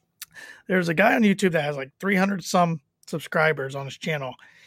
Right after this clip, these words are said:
He interviewed Jeff Hardy backstage at a concert. It's, like, nine minutes long. Supposedly, Jeff Hardy pretty much leaked that he's going to A E W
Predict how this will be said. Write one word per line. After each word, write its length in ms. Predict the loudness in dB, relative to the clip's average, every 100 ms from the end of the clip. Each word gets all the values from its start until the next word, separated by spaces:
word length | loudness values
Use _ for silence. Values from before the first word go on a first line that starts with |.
| _
He 160 | -4
interviewed 360 | 0 2 2 0
Jeff 220 | 2 0
Hardy 240 | 0 -2 2
backstage 560 | 0 0 -4 -4 -2
at 100 | -2
a 40 | -2
concert. 420 | -6 -8 -8 -12
It's, 80 | -10
like, 100 | -8
nine 260 | -2 0 0
minutes 240 | -2 -2
long. 300 | -2 -2 -6 -14 -20 _
Supposedly, 440 | -10 2 2 4 2
Jeff 220 | 2 2
Hardy 260 | 2 0 -2
pretty 260 | -4 -2
much 220 | -2 -4
leaked 220 | -4 -4 -2
that 120 | -6
he's 140 | -4
going 160 | -6 -4
to 60 |
A 80 | -4
E 40 | -6
W 320 | -10 -14